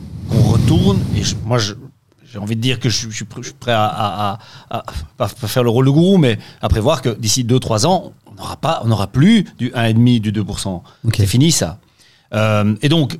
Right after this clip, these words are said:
Speaker 1: l'impact, effectivement, sur la mensualité, donc en baisse, hein, même si on, on gagne un demi-point, ok, ça va pas être énorme.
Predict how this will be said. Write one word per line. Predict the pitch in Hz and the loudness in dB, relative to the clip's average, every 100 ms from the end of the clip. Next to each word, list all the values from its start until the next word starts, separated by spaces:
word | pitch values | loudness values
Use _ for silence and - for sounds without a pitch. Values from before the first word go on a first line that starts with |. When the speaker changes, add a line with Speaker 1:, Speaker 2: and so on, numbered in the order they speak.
| - _ | -16 _
Speaker 1:
l'impact, | 127 135 - 156 - | 0 0 0 -2 -2
effectivement, | 131 113 131 123 147 143 | 0 0 2 4 4 4
sur | - 113 | 2 0
la | 110 | 2
mensualité, | 139 139 - 123 113 139 160 190 208 226 _ 113 | 2 2 2 2 0 2 4 4 2 -4 _ -18
donc | 104 - | -18 -12
en | 95 | -10
baisse, | 104 120 180 196 - 110 | 0 2 2 0 -2 0
hein, | 156 | 0
même | 123 104 | 0 0
si | 110 | -4
on, | 95 - | -4 -8
on | 113 | -4
gagne | 110 120 | -2 0
un | 110 | 2
demi-point, | 113 113 127 160 | 2 0 0 0
ok, | 156 113 175 185 - - - | 0 0 -2 -2 -10 -20 -8
ça | - 107 | -4 -2
va | 98 | 0
pas | 156 151 | 2 2
être | 135 127 | 2 0
énorme. | 110 98 90 | 0 0 -4